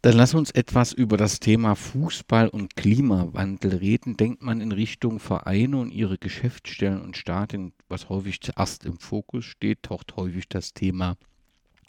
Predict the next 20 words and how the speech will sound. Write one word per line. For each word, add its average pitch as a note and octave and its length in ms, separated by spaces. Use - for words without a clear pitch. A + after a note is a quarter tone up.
Klimaneutralität G#2+ 1500
und - 200
C - 580
O F2 120
zwei - 260
Fußabdruck - 840
auf. - 480
Was - 280
für G#2 160
mich A#2 400
deutlich G#2 760
weniger D3+ 560
thematisiert B2 680
wird, A#2 120
sind A2 160
solche G2 300
Themen G2 340
wie G2 60
soziale F#2 560
Nachhaltigkeit A2+ 960